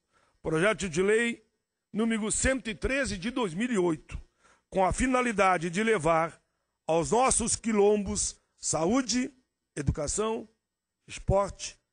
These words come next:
lazer e formas alternativas de trabalho. Não basta ter a terra, é preciso estruturar, aperfeiçoar,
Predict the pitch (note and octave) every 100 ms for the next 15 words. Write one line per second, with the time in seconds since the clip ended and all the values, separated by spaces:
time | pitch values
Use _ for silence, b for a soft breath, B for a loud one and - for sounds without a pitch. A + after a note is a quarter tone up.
0 | _ D3 C#3 A#2+ D3+ F#3 D#3 _ _ _
1 | _ _ _ C#3 - E3 D#3+ D#3 C#3+ -
2 | _ _ D3 C#3 C#3+ C3+ - C#3 A#2+ A2
3 | D#2+ - - _ _ _ B B B B
4 | D4+ C4 B3+ A#3 F#3+ - F#3+ D#3 - F3+
5 | D#3+ G#2+ F2+ - _ _ _ _ - C3+
6 | D3 D3 - A#3 G3 A3 G3 - C#3+ -
7 | D#3 C#3+ C#3 F3+ A3 G#3 - _ _ _
8 | - C#3 D3+ - D3 A#2 C#3+ D#3 G#3+ G#3+